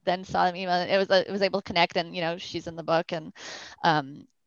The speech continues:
it was, yeah, a mix of just putting the word out there and obviously subjects that I shot,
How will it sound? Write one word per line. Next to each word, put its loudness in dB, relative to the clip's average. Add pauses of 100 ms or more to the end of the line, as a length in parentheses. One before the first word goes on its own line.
(200)
it 0
was, -4
yeah, 10
a -2
mix -2
of -2
just -12
putting 2
the -4
word 6
out 8
there 10
and 4
obviously 0
subjects -2
that 0
I 0
shot, 4